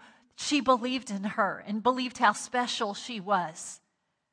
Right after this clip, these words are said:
She believed in the dreams that this little girl had. That's what we should do for our families, is encourage them.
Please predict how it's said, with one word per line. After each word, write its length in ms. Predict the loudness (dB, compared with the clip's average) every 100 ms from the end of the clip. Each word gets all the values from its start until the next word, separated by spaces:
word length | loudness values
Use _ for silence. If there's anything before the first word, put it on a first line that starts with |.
| _ _
She 180 | -2 2
believed 400 | 4 4 2 -2
in 120 | -2
the 80 | -2
dreams 760 | -4 -4 -4 -2 -4 -4 -4
that 180 | -4 -4
this 220 | -4 -2
little 200 | 0 0
girl 260 | 0 0 0
had. 360 | 0 2 2 4
That's 320 | 4 4 6
what 180 | 8 8
we 140 | 6 -2
should 240 | -2 -4
do 160 | -4 4
for 160 | 6
our 80 | 6
families, 580 | 4 -4 -4 -2 -2 -2
is 240 | -6 -6 -18 -14 -6
encourage 680 | -4 0 4 6 6 2 -2
them. 280 | -2 -2